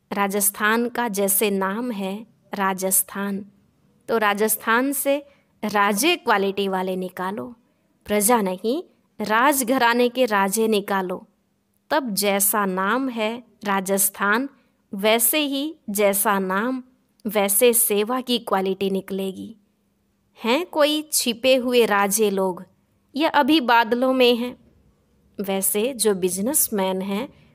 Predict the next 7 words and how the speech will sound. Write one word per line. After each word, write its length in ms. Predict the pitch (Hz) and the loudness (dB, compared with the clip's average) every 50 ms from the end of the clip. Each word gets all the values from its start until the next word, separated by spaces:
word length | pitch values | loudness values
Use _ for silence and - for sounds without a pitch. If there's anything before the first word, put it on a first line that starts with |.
| _ _ _ | _ _ _
उन्हों 320 | - 247 254 269 294 320 339 | 2 2 4 4 4 2 2
की 200 | - 339 359 349 | 2 2 2 4
सेवा 480 | - - - 226 214 214 196 208 196 | 4 2 2 2 2 2 2 0 -2
पर 260 | 196 196 - 208 233 233 208 | -4 -4 -6 -8 -8 -8 -4
विशेष 600 | 180 190 196 - - 254 254 262 262 254 - - | -2 -2 0 0 0 2 2 2 2 0 0 -2
अटेंशन 720 | - 196 196 190 190 190 196 196 - - 214 196 196 196 | -4 -6 -4 -4 -4 -4 -4 -2 -2 -2 -2 -2 -4 -6
दो। 220 | 190 196 202 220 | -6 -8 -12 -14